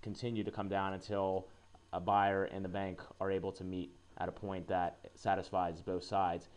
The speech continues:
And, uh, again, this is because the bank needs to show that they're trying to command the best price, and this can be a lengthy process. So, uh, typically, the first offer is not the offer that's accepted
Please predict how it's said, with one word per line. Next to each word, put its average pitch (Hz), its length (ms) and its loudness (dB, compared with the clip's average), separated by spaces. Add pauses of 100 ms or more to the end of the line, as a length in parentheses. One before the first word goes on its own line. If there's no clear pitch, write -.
(340)
And, 92 420 -4
uh, 87 320 0
again, 98 280 0
this 98 140 -6
is 101 80 -4
because 98 320 -4
the 87 60 -4
bank 104 340 -2
needs 101 400 -4
to 98 220 -2
show 120 320 0
that 107 100 2
they're 104 100 -4
trying 104 360 -2
to - 100 -14
command 95 340 -6
the 90 60 -4
best 90 260 -2
price, 98 380 0 (460)
and 92 300 -4
this 101 140 -4
can 120 120 -4
be 107 100 2
a 101 80 2
lengthy 101 260 -4
process. 90 560 2
So, 92 360 0 (440)
uh, 87 240 -2 (140)
typically, 110 440 2
the 95 140 -4
first 117 260 0
offer 107 440 4
is 95 180 -2
not 104 220 -4
the 101 60 -2
offer 98 260 4
that's 95 180 0
accepted 95 560 -2